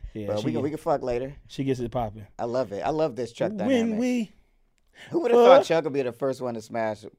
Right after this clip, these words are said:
Speaker 2: Queen on here? Ain't that wild?
Speaker 1: That's great. I love it.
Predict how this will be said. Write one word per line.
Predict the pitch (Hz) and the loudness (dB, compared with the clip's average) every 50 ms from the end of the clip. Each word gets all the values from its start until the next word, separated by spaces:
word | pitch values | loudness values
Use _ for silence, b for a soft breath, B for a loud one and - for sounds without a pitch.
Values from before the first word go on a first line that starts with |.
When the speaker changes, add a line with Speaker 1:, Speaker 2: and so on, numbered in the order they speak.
| _ _ - | _ _ -16
Speaker 2:
Queen | - 117 113 107 104 98 | -12 -10 -10 -8 -8 -10
on | 95 92 92 90 | -10 -10 -12 -12
here? | 92 90 87 82 85 - _ _ _ _ _ - | -12 -12 -14 -14 -16 -20 _ _ _ _ _ -18
Ain't | - 120 135 | -16 -14 -12
that | 131 127 123 | -12 -12 -12
wild? | 123 123 131 131 127 123 127 _ _ _ _ _ _ _ _ - | -12 -12 -12 -12 -12 -14 -16 _ _ _ _ _ _ _ _ -16
Speaker 1:
That's | - - - | -16 -16 -14
great. | - 98 95 87 - _ _ - 170 | -14 -16 -16 -16 -18 _ _ -16 -12
I | |
love | 135 113 107 95 95 | -10 -10 -10 -10 -12
it. | - | -18